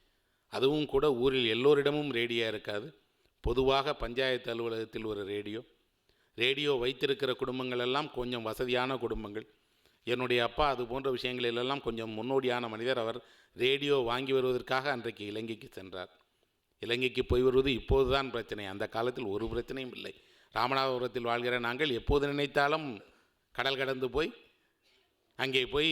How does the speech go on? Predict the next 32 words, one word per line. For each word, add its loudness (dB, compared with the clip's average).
எந்த 0
பொருள் 2
வேண்டுமானாலும், 2
ஒரு -2
சோப்பிலிருந்து, 2
உடுத்துகிற 4
உடையிலிருந்து 2
எது 2
வேண்டுமானாலும் 2
வாங்கி 0
வருவோம். -6
யாரும் 2
ஒரு 2
தடையும் -2
கிடையாது. -10
கச்சத்தீவு 0
திருவிழா 0
நடக்கும், -2
அவர்கள் 0
வருவார்கள், 0
இங்கிருந்து 2
போவார்கள், 0
பரிமாற்றம் -2
நடக்கும். -6
திரும்பி 2
வந்தால் 2
ஒரு 4
வருடத்திற்கு 2
தேவைப்படக்கூடிய 0
அத்தனை -2
பொருட்களும் -2
வைத்திருப்பார்கள். -8